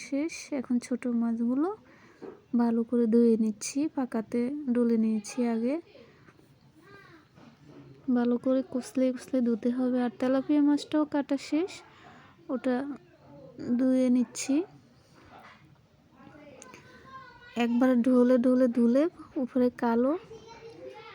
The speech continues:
যে আবরণটা থাকে, ওটা চলে যায়। খুব সুন্দর করে পরিষ্কার করে নিয়েছি। এখন মাছগুলো কেটে কেটে পিস করার পালা। তো সবগুলো মাছ পিস পিস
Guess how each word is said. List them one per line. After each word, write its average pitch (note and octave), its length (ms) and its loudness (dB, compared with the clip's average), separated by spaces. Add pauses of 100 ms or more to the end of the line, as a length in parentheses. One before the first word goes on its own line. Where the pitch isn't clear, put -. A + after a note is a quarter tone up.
(100)
যে A#3+ 160 0 (160)
আবরণটা A3+ 420 0 (220)
থাকে, A#3 340 -6 (120)
ওটা C4+ 240 -2
চলে A3 380 0
যায়। B3+ 160 -2 (640)
খুব C4+ 160 -4 (120)
সুন্দর B3+ 360 2 (120)
করে C#4 160 2 (120)
পরিষ্কার A#3+ 480 0
করে B3 320 -2
নিয়েছি। G#3+ 460 0 (2500)
এখন D4 260 4 (100)
মাছগুলো B3+ 520 4
কেটে B3 280 2
কেটে B3 320 0
পিস A#3+ 200 0 (160)
করার A#3 340 2
পালা। A#3 300 0 (640)
তো - 100 -6 (140)
সবগুলো B3 420 2 (120)
মাছ A#3+ 240 0 (300)
পিস A#3 300 -2
পিস A#3+ 200 -4